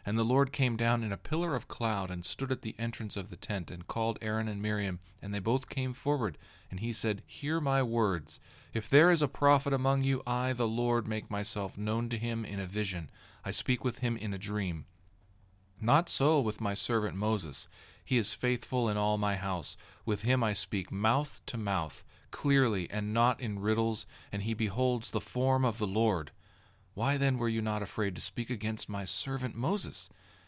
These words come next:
And the anger of the Lord was kindled against them, and he departed. When the cloud removed from over the tent, behold, Miriam was leprous like snow. And Aaron turned toward Miriam, and behold,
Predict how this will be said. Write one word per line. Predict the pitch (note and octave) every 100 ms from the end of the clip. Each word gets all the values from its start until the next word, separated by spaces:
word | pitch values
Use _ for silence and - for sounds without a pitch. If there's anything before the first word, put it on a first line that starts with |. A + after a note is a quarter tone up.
| - _ -
And | F#2+
the | G#2+
anger | C3+ C3
of | B2
the | A2 G#2+
Lord | A#2
was | G#2 F2+
kindled | - C#3+ C#3+ G#2+ F2
against | F2+ E2+ -
them, | C#2+ C2+ _ _ _
and | E2+
he | D#2+
departed. | E2+ - F#2 F2 C#2 - - _ _ _ _ _ _
When | F#2 G2+
the |
cloud | G2 A2 B2 C#3
removed | B2+ B2 A#2+ G#2 G#2+
from | - G#2+
over | G#2 G#2
the | G2+
tent, | - - G#2 -
behold, | E2 B2+ A#2+ G2
Miriam | A2 C#3 C#3 A#2
was | F2+ -
leprous | F2 A2+ A#2 F#2+ D#2+ -
like | E2+ D#2+
snow. | - - G2 G2+ D#2+ - - -
And | - F2+
Aaron | A2+ A2+ A#2+
turned | A2+ - B2+ B2+
toward | - A2
Miriam, | G#2+ G#2+ G#2+ G2+ G2+
and | F2+
behold, | F#2 F2+ A#2 A2+ A2+